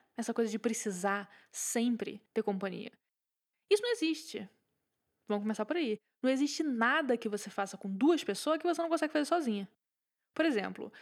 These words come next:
eu esses dias tive um sonho de uma certa, é, de um certo teor adulto. Um sonho pra adultos. Sonhos, agora pra adultos, né?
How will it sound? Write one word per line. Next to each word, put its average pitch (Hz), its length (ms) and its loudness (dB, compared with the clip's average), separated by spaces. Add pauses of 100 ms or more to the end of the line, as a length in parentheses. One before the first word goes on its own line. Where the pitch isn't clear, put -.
(120)
eu 349 120 2
esses 294 240 0
dias 254 200 0
tive 233 200 0
um 220 60 2
sonho 208 680 0
de 190 120 -4
uma 196 140 -2
certa, 180 760 -6 (1200)
é, 180 400 -6 (240)
de 226 100 -2
um 220 40 0
certo 214 320 -4
teor 208 360 2
adulto. 226 580 -6 (680)
Um 208 60 -6
sonho 190 240 -4
pra 180 120 -6
adultos. 214 760 -8 (220)
Sonhos, 285 600 -2
agora 180 220 -4
pra 240 100 -4
adultos, 190 480 -6 (280)
né? 214 200 -2